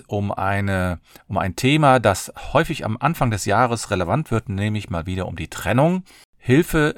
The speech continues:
mein Mann hat sich von mir getrennt. Was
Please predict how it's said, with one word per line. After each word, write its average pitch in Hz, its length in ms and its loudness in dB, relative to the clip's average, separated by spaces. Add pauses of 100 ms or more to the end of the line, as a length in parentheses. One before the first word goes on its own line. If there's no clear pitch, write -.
mein 104 480 0 (140)
Mann 110 400 0
hat 117 140 -4
sich - 180 -8
von 98 160 -2
mir 90 120 -2
getrennt. 120 760 -2 (580)
Was 104 300 2